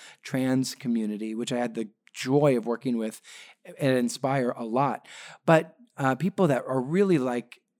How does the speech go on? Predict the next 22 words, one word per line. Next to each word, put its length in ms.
making 300
us 160
think, 300
"Well, 120
who 140
says 300
I 80
have 100
to 80
identify 520
as 180
this 220
gender 440
or 80
this 220
gender? 580
What 160
if 100
I 80
don't 140
identify 560
as 140